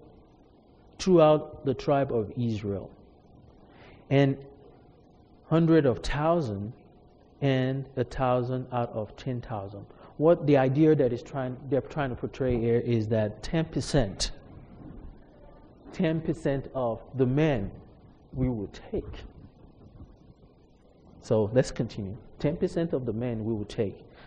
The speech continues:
Um, and a thousand, well, I've read that. "When they come to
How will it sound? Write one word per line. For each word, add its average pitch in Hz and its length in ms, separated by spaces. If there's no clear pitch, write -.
Um, 123 320
and 151 300
a 143 60
thousand, 170 520
well, 139 420
I've 120 200
read 113 220
that. 120 180
"When 147 240
they 151 120
come 214 480
to 156 400